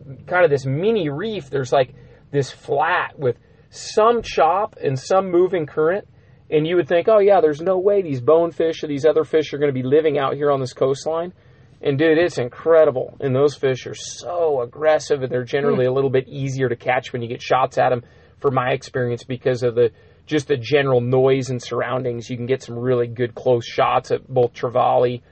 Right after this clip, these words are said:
Speaker 1: you know, several species of trevally and bonefish on that coastline.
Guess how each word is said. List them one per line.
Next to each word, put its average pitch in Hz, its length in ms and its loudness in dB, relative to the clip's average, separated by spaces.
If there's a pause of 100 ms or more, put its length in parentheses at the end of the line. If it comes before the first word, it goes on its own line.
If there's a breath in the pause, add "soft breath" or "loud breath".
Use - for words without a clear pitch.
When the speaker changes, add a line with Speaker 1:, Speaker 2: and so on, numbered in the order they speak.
(300 soft breath)
Speaker 1:
you 120 100 -6
know, 120 200 -8 (300)
several 143 340 4
species 127 480 -8
of 113 80 -10
trevally 123 760 -2
and 113 140 -6
bonefish 123 640 -2
on 120 140 -12
that - 180 -14
coastline. - 560 -8